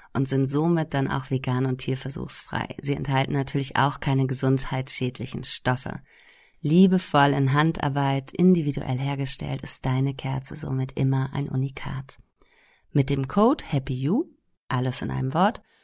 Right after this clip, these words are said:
bekommst du bei deiner Bestellung vierzig Prozent auf deinen Einkauf im Onlineshop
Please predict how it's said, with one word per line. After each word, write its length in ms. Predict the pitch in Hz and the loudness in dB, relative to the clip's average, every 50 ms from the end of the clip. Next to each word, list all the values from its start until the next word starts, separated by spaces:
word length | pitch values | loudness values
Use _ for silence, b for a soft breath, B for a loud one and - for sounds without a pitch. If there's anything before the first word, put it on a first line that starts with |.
| b b b | b b b
bekommst 440 | - 139 - 185 196 202 208 - - | -6 -2 4 6 6 6 6 2 -2
du 60 | 156 | 0
bei 140 | 143 143 131 | 0 0 0
deiner 300 | 139 156 160 175 180 170 | 2 4 4 4 4 4
Bestellung 520 | 156 143 - - - 139 135 143 143 143 | 2 0 -4 -2 -2 0 0 0 -2 -2
vierzig 480 | 135 - - 196 208 202 - 185 - - | -4 -2 0 -2 0 0 -2 -8 -8 -6
Prozent 400 | - 143 135 - - 139 139 131 | -8 -6 -6 -4 -2 -2 -2 -2
auf 140 | 131 - - | -4 -8 -6
deinen 280 | - 135 131 135 135 | -4 -2 -2 -2 -2
Einkauf 600 | - - 131 131 131 131 - 131 123 127 127 - | -2 -2 -2 -4 -4 -4 -4 -4 -4 -4 -6 -4
im 180 | - 131 131 - | -4 -4 -4 -2
Onlineshop 800 | - - 135 139 143 143 139 139 135 - - 143 143 - - | -2 0 0 0 2 0 -2 -2 -4 -4 -4 -4 -6 -6 -10